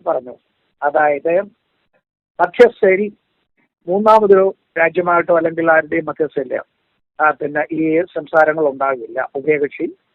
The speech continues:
ആ, പിന്നെ, ആ, ഡിസ്കഷൻ. രണ്ടാമത് പിന്നെ തേർഡ് പാർട്ടി മീഡിയേഷൻ എന്ന് പറയുന്നത്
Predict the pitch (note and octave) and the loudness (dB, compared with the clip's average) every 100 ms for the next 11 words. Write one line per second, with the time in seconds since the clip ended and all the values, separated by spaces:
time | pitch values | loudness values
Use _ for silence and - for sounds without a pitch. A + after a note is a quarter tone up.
0 | _ _ C3 D3 - C#3 C3 C3+ C#3+ C#3+ | _ _ -6 -4 -4 -8 -6 -8 -6 -6
1 | C3+ C3 _ C3+ - - _ _ _ _ | -6 -8 _ -16 -16 -20 _ _ _ _
2 | _ _ _ _ _ _ D#3 E3+ F3+ D3+ | _ _ _ _ _ _ -8 2 4 4
3 | A#2+ D#3 - _ _ _ _ _ _ _ | -2 -4 -6 _ _ _ _ _ _ _
4 | _ _ _ D3+ C3 C3 B2+ - _ _ | _ _ _ -8 -6 -6 -6 -6 _ _
5 | _ _ _ _ - E3 D#3 _ F#3 A#3 | _ _ _ _ -10 -10 -10 _ 6 6
6 | A#3 - G3 G3 G#3+ G#3 F3 G#3+ A#3 G#3+ | 6 4 4 4 0 -2 0 2 6 6
7 | F#3+ G3 F3 D3 C3 A#2 | 4 -4 -2 -2 -2 -6